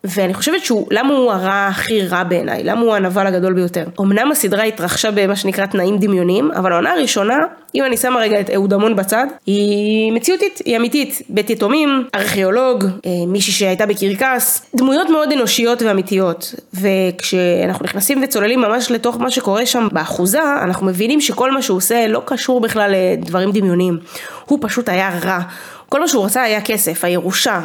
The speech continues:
הוא רצה את הירושה של, אה, אינצ'אוסטי. עשה הכל כדי שלא ימצאו את אנחלס ולוס. הוא היה אלים, והוא שיקר לתיאגו תמיד עם איזשהו חיוך על הפנים, חיוך רשע. בקיצור, היה דמות מאוד מאוד רעה.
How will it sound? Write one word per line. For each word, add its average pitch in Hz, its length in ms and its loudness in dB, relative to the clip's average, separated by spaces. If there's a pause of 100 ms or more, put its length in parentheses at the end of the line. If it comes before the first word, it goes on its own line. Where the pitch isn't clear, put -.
הוא 165 120 0
רצה 185 160 -2
את 220 60 -4
הירושה 208 720 0
של, 165 320 -4
אה, 139 180 -4 (100)
אינצ'אוסטי. 202 680 0
עשה 233 260 -2
הכל 233 340 0
כדי 180 260 0
שלא 185 240 2
ימצאו 220 320 2
את 196 80 -2
אנחלס 196 420 0
ולוס. 190 380 0
הוא 170 100 2
היה 214 280 0
אלים, 226 500 4 (440)
והוא - 160 -8
שיקר 285 320 0
לתיאגו 262 480 0
תמיד 240 240 0
עם 247 100 2
איזשהו 190 300 0
חיוך - 380 -2
על 233 60 0
הפנים, 202 440 0
חיוך 214 320 -4
רשע. 190 320 0 (680)
בקיצור, 294 260 -2
היה 226 80 2
דמות 214 240 0
מאוד 190 180 2
מאוד 185 200 2
רעה. 175 200 0